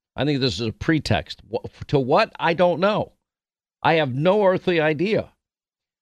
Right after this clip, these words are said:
But I have, and you can, by the way, find this on the National Ar-, Archives Record Administration's own website when you go to archives dot gov. And anyway, it is dated,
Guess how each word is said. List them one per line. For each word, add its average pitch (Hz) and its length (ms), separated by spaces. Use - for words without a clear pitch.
But 143 140
I 151 80
have, 160 580
and 139 180
you 151 80
can, 143 180
by 160 140
the 175 60
way, 165 160
find 180 380
this 143 360
on 131 120
the 147 80
National 151 340
Ar-, 143 180
Archives 143 600
Record 151 340
Administration's 139 840
own 139 220
website 147 540
when 139 120
you 123 60
go 131 80
to 127 120
archives 139 520
dot 127 220
gov. 147 580
And 135 720
anyway, 156 480
it 143 180
is 139 500
dated, 165 640